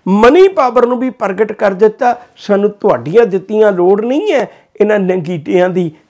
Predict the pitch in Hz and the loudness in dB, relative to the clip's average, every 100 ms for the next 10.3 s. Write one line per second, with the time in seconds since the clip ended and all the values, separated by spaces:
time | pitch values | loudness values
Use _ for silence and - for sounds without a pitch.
0 | - 139 175 190 196 185 131 - 196 170 | -16 0 2 2 -4 -6 -6 -6 -6 -6
1 | 165 190 196 196 180 156 151 170 160 _ | -6 -6 -6 -2 -2 -2 -4 -6 -6 _
2 | _ _ _ - 202 - - 208 190 165 | _ _ _ -6 -6 -4 -2 0 0 0
3 | 170 175 175 170 160 - - 190 233 226 | 0 2 0 -2 -4 -10 -6 -4 -2 2
4 | 240 254 - _ _ 180 135 190 185 220 | 4 2 -4 _ _ -10 0 0 2 0
5 | 202 - 180 170 - - 175 165 - 180 | 0 -2 -2 0 -6 -6 -6 -6 -2 0
6 | 202 214 - _ - - 214 180 220 254 | 0 -4 -14 _ -18 -4 -2 0 -2 -2
7 | - - 190 190 180 156 156 147 165 160 | -2 -8 -8 -6 -6 -2 -2 0 -2 -2
8 | 147 151 151 170 165 _ _ _ - 180 | -4 -6 -4 -6 -6 _ _ _ -2 -2
9 | 180 190 190 - 156 - 165 180 160 160 | 0 -2 -4 -12 -12 -12 -8 -6 -4 -2
10 | 170 202 | 0 0